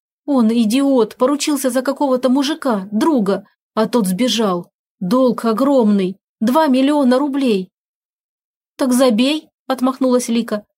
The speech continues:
"Это его проблемы, его долги. Башкой надо было думать. Ты что, спасать его будешь?" "Ты что? Откуда у меня такие деньги, во-первых?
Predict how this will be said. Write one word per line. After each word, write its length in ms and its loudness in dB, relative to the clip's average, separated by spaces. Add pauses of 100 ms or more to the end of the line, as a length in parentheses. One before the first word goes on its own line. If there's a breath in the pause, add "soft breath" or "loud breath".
(200)
"Это 180 0
его 300 2
проблемы, 560 0 (200)
его 320 2
долги. 480 0 (260)
Башкой 440 0
надо 240 2
было 240 0
думать. 400 -2 (280)
Ты 100 0
что, 280 -2
спасать 540 -2
его 220 2
будешь?" 480 -2 (880)
"Ты 120 0
что? 500 -2 (280)
Откуда 460 2
у 60 4
меня 300 2
такие 380 -2
деньги, 440 0
во-первых? 640 -2